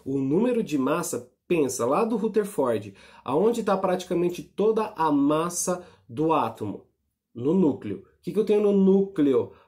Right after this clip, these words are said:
Prótons e nêutrons. Então, o que que é o número de massa? É o número de prótons mais nêutrons. Aí vem uma prova e fala assim pra você:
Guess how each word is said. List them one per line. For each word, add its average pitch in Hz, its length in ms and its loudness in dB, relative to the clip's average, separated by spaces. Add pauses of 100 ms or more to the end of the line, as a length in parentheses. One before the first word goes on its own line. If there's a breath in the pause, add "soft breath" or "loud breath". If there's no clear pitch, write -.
(160 loud breath)
Prótons 160 640 2
e 202 80 0
nêutrons. 160 880 -2 (200 loud breath)
Então, 156 200 -2
o 185 40 -2
que 202 100 -6
que 208 120 -2
é - 20 6
o 214 100 4
número 196 340 4
de 170 140 -4
massa? 165 680 -2 (300 loud breath)
É 147 120 2
o 156 100 6
número 139 380 4
de 147 260 -6 (160)
prótons 147 1400 2 (720)
mais 147 880 0 (180)
nêutrons. 160 1000 -2 (440 soft breath)
Aí 233 240 2
vem 247 140 4
uma 165 180 4
prova 156 600 2 (240 loud breath)
e 151 80 -4
fala 180 280 0
assim 190 280 2
pra 185 120 0
você: 165 460 -2